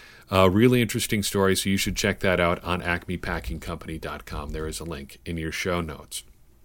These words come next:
Also out this week, a very interesting article by Cliff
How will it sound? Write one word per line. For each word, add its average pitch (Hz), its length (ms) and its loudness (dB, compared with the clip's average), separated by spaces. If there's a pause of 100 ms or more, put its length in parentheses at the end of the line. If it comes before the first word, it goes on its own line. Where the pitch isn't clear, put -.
(500)
Also 101 600 6 (480)
out 107 220 8
this - 240 2
week, 92 320 2 (320)
a 92 260 8
very 139 400 8
interesting 117 540 2
article 98 480 6
by 87 220 4
Cliff - 400 2